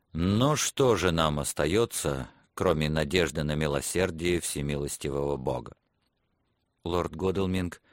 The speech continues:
вышел на несколько минут из комнаты и вернулся, держа в руках маленький серебряный свисток. "Эта старая дыра, вероятно, полна крыс", — сказал он. "На всякий случай я захватил с собой предохранительное средство".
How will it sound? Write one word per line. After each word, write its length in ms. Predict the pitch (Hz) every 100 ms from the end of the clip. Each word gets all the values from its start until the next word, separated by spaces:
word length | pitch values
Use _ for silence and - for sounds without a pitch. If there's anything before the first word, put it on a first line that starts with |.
| _ _ _
вышел 420 | 80 101 - 85
на 140 | 78 76
несколько 440 | 76 73 73 67
минут 320 | 73 76 71
из 120 | 76 -
комнаты 580 | 113 113 104 - 95 - _ _ _ _
и 100 | 85
вернулся, 580 | 85 82 85 104 - 90
держа 360 | 85 71 87
в 60 | 78
руках 360 | 76 92 87
маленький 500 | 78 82 85 80 90
серебряный 580 | 80 85 76 67 71 71
свисток. 560 | - 80 - - - - _ _ _ _ _ _ _ _ _ _ _ _ _ _
"Эта 300 | 90 113 127
старая 600 | 123 - - 127 127 127 113
дыра, 360 | 107 117 117
вероятно, 560 | 123 117 101 104 - 113
полна 380 | - 107 110 107
крыс", — 320 | - 120 117 -
сказал 380 | - 73 69 65
он. 200 | 64 58 _ _ _ _ _ _ -
"На 140 | 131
всякий 320 | 123 143 123
случай 380 | 117 120 131 -
я 220 | 101 104
захватил 500 | 92 - 95 92 113
с 60 | 101
собой 340 | - 92 90
предохранительное 1000 | - 95 98 - 101 92 92 90 82 80
средство". 560 | 76 76 69 - - -